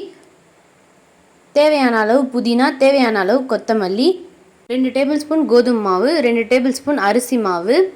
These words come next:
கால் டேபிள் ஸ்பூன் மஞ்சள் தூள், அரை டேபிள் ஸ்பூன் சோம்பு, ஒரு கொத்து கருவேப்பிலை, ஒரு டேபிள் ஸ்பூன் மிளகாய் தூள் எடுத்து வச்சிருக்கேன். இப்போ உரல்ல இஞ்சி, பச்சை மிளகாயை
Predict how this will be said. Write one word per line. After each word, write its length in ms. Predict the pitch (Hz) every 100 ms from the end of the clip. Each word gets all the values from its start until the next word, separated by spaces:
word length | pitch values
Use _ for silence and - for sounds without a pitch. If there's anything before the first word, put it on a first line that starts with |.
| - _ _ _ _ _ _ _ _ -
கால் 180 | 254 254 254
டேபிள் 220 | 269 254 262
ஸ்பூன் 200 | 302 277
மஞ்சள் 340 | 202 214 220 190 233
தூள், 180 | 339 370 - - 208
அரை 140 | 247 247
டேபிள் 240 | 269 277 285
ஸ்பூன் 220 | 294 285 -
சோம்பு, 340 | 220 208 262 370 -
ஒரு 120 | 226 233
கொத்து 220 | 233 - 269 214
கருவேப்பிலை, 500 | 196 202 196 190 330 - -
ஒரு 140 | 254 262
டேபிள் 240 | 262 233 -
ஸ்பூன் 200 | 285 302
மிளகாய் 340 | 240 240 233 202
தூள் 120 | 196 190
எடுத்து 200 | - 175
வச்சிருக்கேன். 480 | 170 170 - 277 403 - - - - - _ - - _ _ _ _ _ _ _ _ _ _ _ _ _ _ _ - _ -
இப்போ 160 | 247 262 240
உரல்ல 400 | 226 254 247 233 339 - - _ _ - 254
இஞ்சி, 300 | 285 240 294 269
பச்சை 220 | 233 254
மிளகாயை 340 | 254 214 190